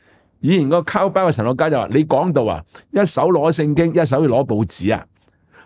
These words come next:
後來呢個 Stott 就話：「你一手攞聖經，你一路去睇電影啊，睇話劇啊。」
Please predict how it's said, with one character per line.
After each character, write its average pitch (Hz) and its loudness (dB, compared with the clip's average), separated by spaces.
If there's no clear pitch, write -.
後 156 2
來 135 2
呢 185 0
個 180 4
Stott 185 0
就 127 0
話： 113 -2
「你 156 4
一 208 2
手 147 2
攞 180 2
聖 160 0
經， 170 0
你 156 2
一 208 2
路 156 2
去 - -4
睇 156 -2
電 135 0
影 147 -2
啊， 110 -6
睇 156 0
話 175 -2
劇 143 0
啊。」 127 -4